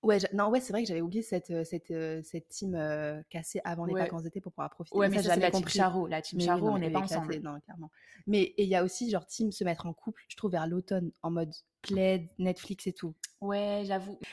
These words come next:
Speaker 1: Bref. Donc, c'est vrai que, genre, mois des amours, summer. Enfin, ça
Speaker 2: Ouais.
Speaker 1: peut être mois des amours ou mois du... en mode je profite. Mais
Speaker 2: Ouais,
Speaker 1: bon.
Speaker 2: bon, dans tous les cas, tu vis ta best life.
Speaker 1: Ouais, en tout, dans tous les cas, tu vis ta best life, euh,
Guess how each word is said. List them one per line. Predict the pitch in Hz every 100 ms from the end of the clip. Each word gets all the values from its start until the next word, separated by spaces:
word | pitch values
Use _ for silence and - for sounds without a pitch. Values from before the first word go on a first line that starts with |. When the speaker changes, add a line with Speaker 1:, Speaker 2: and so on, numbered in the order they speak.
| 247
Speaker 1:
Bref. | 185 175 170 - _ - - 226 -
Donc, | 185 208 - -
c'est | -
vrai | 170 185
que, | 190 170
genre, | 151 143 - _ _ _ _ _
mois | 180 180 196
des | 185 170
amours, | 170 185 - -
summer. | - 175 175 233 - _ _ _ -
Enfin, | 214
ça | 208
Speaker 2:
Ouais. |
Speaker 1:
peut | 202
être | 196
mois | 214
des | 214 202
amours | 202 247
ou | 190
mois | 190 196
du... | 180 175 170 170
en | 170
mode | 175 180
je | 175
profite. | - 185 165 - _ _ _ _ _ - -
Mais | 208
Speaker 2:
Ouais, | 196 151
Speaker 1:
bon. | 175
Speaker 2:
bon, |
dans | 180
tous | 175
les | 196
cas, | 220
tu | 233
vis | 240
ta | 220
best | 202 220
life. | 175 143 - _ _ -
Speaker 1:
Ouais, | 196
en | -
tout, | - 190
dans | 196
tous | 190
les | 196
cas, | 202
tu | -
vis | 196
ta | 196
best | 185 180
life, | 190 185
euh, | 196 202